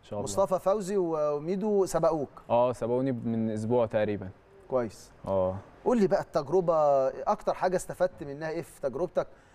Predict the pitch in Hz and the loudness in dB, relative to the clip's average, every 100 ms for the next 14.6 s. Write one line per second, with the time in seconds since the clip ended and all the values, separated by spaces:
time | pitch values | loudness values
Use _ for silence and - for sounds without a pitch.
0 | _ - - - 151 151 180 180 - - | _ -8 -8 -6 -2 2 2 2 -6 -8
1 | 147 120 - 156 165 143 - 165 160 160 | -6 -6 -4 -4 -4 -4 -4 -4 -2 2
2 | 165 160 156 143 - - 135 127 180 170 | 4 6 4 2 -6 -14 -4 2 4 4
3 | 139 180 - 180 139 160 143 139 175 - | 2 2 2 -4 -6 -6 -6 -4 -4 -4
4 | 113 117 170 180 - - - - 190 214 | -12 -8 -2 -2 -2 -20 -20 -4 0 2
5 | 196 160 147 202 208 175 160 147 143 190 | 2 0 0 2 4 2 -2 -6 -2 2
6 | 185 160 - 160 151 131 123 123 139 147 | 2 0 -8 -6 -6 -6 -2 2 2 2
7 | 143 139 123 113 113 - 117 123 135 127 | 2 2 2 2 0 0 0 2 2 0
8 | - 131 131 117 123 135 151 - - 107 | 0 -2 -2 -2 0 0 -2 -8 -4 -2
9 | 101 104 104 104 104 - - 160 156 160 | 0 0 -2 -2 -2 -4 0 0 0 0
10 | 151 151 - 120 110 95 - - 113 113 | 0 -2 -4 -4 -4 -8 -18 -16 -8 -4
11 | 110 139 143 131 110 113 131 131 120 110 | 0 2 4 2 2 2 2 2 0 -2
12 | 107 104 104 101 - 104 - 127 131 131 | -2 -2 -2 -6 -6 -8 -4 0 2 4
13 | 127 113 110 107 104 101 107 120 113 110 | 2 0 0 0 0 0 0 0 0 -4
14 | - 101 123 127 123 117 | -2 0 0 0 -2 -4